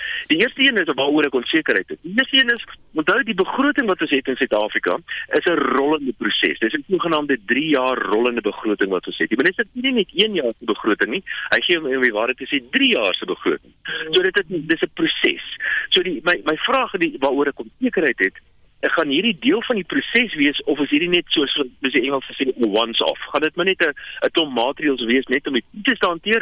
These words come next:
en gaan ons aan, of gaan dit deel wees van die hele proses? En dit is nogal belangrik, want dit gee vir ons 'n aanduiding van die langer termyn, eh, beleid wat fiskale beleid in die land aanbetref.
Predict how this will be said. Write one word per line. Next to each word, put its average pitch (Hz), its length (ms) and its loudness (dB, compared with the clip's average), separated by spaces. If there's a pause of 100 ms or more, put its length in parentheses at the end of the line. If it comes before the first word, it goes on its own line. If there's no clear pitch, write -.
en 117 200 -6
gaan 113 180 0
ons - 160 -4
aan, 277 140 -2 (340)
of 156 160 0
gaan 160 180 0
dit 117 100 -4
deel 139 160 2
wees 143 160 0
van 131 120 0
die 120 100 2
hele 117 120 2
proses? 110 400 -2
En 131 100 0
dit 226 160 2
is 240 100 -4
nogal 208 220 0
belangrik, 170 540 0 (480)
want 123 160 0
dit 160 160 2
gee 208 120 0
vir 185 100 2
ons 156 120 -4
'n 147 180 -2
aanduiding 147 420 0
van 143 120 2
die 123 140 2
langer 143 320 0
termyn, 117 440 0 (360)
eh, 110 180 2
beleid 123 460 2 (220)
wat 117 200 -2
fiskale 123 460 -2
beleid 98 300 -2
in 98 100 -2
die 98 80 2
land 87 220 -2
aanbetref. 92 460 -2